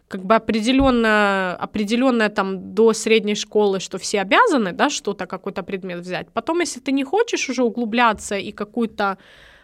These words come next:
прям супер-мега алгебру или геометрию изучать, ну, не изучай. И в этом есть тоже свой плюс, потому что у нас в постсов-, на постсоветском пространстве все привыкли забивать голову,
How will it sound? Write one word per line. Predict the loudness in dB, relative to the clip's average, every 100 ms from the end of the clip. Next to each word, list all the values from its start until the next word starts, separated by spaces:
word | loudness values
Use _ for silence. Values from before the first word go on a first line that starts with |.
| -4
прям | -2 0
супер-мега | -2 2 2 2 2 4
алгебру | 4 4 2 0 0 0
или | 0
геометрию | 0 0 0 0 -2 -2
изучать, | -2 -6 -6 -8 -10
ну, | -8
не | -4 0
изучай. | 2 0 0 0 0 -4 _ _ _ _ _ -8
И | -2 0 2
в |
этом | 2 2 2
есть | 2 0 0
тоже | -2 -2
свой | -4 -4
плюс, | -4 -10 -12 -14
потому | -10 -8 -8
что | -6 -2
у |
нас | 0 0 -2 -12 -16
в | -6 -6
постсов-, | -4 -4 -2
на | -2
постсоветском | -2 -2 -2 -2 -2 -4 -6
пространстве | -4 -6 0 0 0 -2 -6
все | -4 -4
привыкли | -2 -2 -2 -4
забивать | -4 -2 -2 2 2 2
голову, | 0 2 2 0 -4